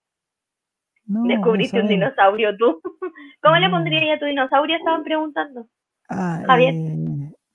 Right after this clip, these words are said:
Speaker 1: Efraín Sa-, ahí está,
Speaker 2: Jaime,
Speaker 1: Efraín
Speaker 2: Jaime
Speaker 1: Saurius.
Speaker 2: Silva.
Speaker 1: Efraín
Speaker 2: Saurius.
Speaker 1: Saurius, Efraín Saurius. Eh, descubriste un dinosaurio.
Speaker 2: Baladista de españoles.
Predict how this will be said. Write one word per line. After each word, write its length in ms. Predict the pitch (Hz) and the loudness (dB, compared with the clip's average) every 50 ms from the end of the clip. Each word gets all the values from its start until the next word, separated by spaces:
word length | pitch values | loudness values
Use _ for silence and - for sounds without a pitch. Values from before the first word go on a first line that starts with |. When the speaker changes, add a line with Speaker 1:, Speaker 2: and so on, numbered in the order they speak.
| _ _ | _ _
Speaker 1:
Efraín 420 | 165 160 - - 170 175 175 165 | -4 -2 0 0 2 2 2 2
Sa-, 280 | 156 - - 240 262 247 | 0 -2 -6 -6 -4 -2
ahí 80 | 247 247 | -2 -2
está, 180 | 226 - - 254 | -2 -2 0 4
Speaker 2:
Jaime, 280 | 269 277 294 269 240 208 | 4 4 6 6 4 2
Speaker 1:
Efraín 200 | 208 208 190 190 | 2 2 2 2
Speaker 2:
Jaime 240 | 294 294 311 311 311 | 4 4 4 6 4
Speaker 1:
Saurius. 120 | 311 - | 2 4
Speaker 2:
Silva. 440 | 330 294 277 262 233 262 277 330 320 294 285 - _ _ _ _ _ _ _ _ _ _ _ | 0 -2 -2 2 4 4 4 6 4 -2 -6 -8 _ _ _ _ _ _ _ _ _ _ _
Speaker 1:
Efraín 460 | - - - 175 - 262 - - 185 170 | -18 -6 0 4 4 6 6 4 2 2
Speaker 2:
Saurius. 20 | |
Speaker 1:
Saurius, 560 | - - 208 185 156 143 143 139 311 - - - 214 | 0 -2 -6 -6 -6 -8 -8 -10 -10 -12 -12 -18 -20
Efraín 320 | 156 - _ - 175 180 160 | -20 -16 _ -6 -6 -6 -6
Saurius. 640 | - - 160 143 143 139 131 131 _ _ _ _ _ _ _ _ _ _ _ _ _ _ _ _ _ _ _ 247 | -6 -8 -10 -10 -10 -10 -14 -18 _ _ _ _ _ _ _ _ _ _ _ _ _ _ _ _ _ _ _ -12
Eh, 360 | 180 160 156 156 160 143 135 | -10 -8 -8 -6 -8 -8 -8
descubriste 460 | - 147 - - 180 - 151 - _ _ | -10 -12 -12 -10 -12 -12 -12 -14 _ _
un 100 | 165 175 | -8 -8
dinosaurio. 380 | - 151 139 - - - - | -8 -10 -14 -16 -20 -8 2
Speaker 2:
Baladista 520 | 226 233 233 247 247 247 247 320 320 - 262 311 | 2 4 6 6 6 4 4 2 4 4 4 6
de 80 | 370 349 | 6 4
españoles. 840 | - - 349 339 - 311 285 269 254 233 240 254 277 302 294 508 | 2 0 -8 -4 -2 -2 -2 0 -2 -2 -2 -4 0 2 0 0